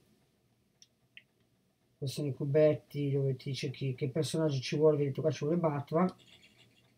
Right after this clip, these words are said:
Ci vuole il rampigno.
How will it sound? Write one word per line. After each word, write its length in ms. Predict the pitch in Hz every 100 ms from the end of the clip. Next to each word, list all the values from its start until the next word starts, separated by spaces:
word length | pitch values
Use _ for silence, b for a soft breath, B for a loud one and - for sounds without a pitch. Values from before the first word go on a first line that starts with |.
| _ _ _ _ _ _ _ _ _ _ _ _ _ _ _ _ _ _ _ _ _ - -
Ci 180 | -
vuole 300 | 143 143 143 -
il 180 | 151 151
rampigno. 720 | 156 135 151 135 131 135